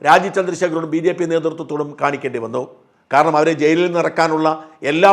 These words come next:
പണിയും ചെയ്തത് ബി ജെ പിക്കാരായിരുന്നു. ഇത് വാസ്തവത്തിൽ എൽ ഡി എഫിനും യു ഡി എഫിനും ഉണ്ടാക്കിയത് വലിയ ക്ഷീണമാണ്. കന്യാസ്ത്രീകൾ ജയിലിലായ സാഹചര്യത്തിൽ ബി ജെ പിക്കെതിരായി ഉണ്ടായ വികാരം കൃത്യമായി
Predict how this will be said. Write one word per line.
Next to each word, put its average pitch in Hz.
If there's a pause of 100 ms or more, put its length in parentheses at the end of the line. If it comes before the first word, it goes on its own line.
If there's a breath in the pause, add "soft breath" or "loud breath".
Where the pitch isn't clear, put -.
(100)
പണിയും 170
ചെയ്തത് 147 (260)
ബി 139
ജെ 143
പിക്കാരായിരുന്നു. 123 (320)
ഇത് 190
വാസ്തവത്തിൽ 196 (220)
എൽ 175
ഡി 202
എഫിനും 185
യു 175
ഡി 185
എഫിനും 175
ഉണ്ടാക്കിയത് 165 (400)
വലിയ 156 (120)
ക്ഷീണമാണ്. 127 (380)
കന്യാസ്ത്രീകൾ 175
ജയിലിലായ 175 (100)
സാഹചര്യത്തിൽ 160 (360 loud breath)
ബി 160
ജെ 185
പിക്കെതിരായി 175
ഉണ്ടായ 170 (180)
വികാരം 160 (400)
കൃത്യമായി 175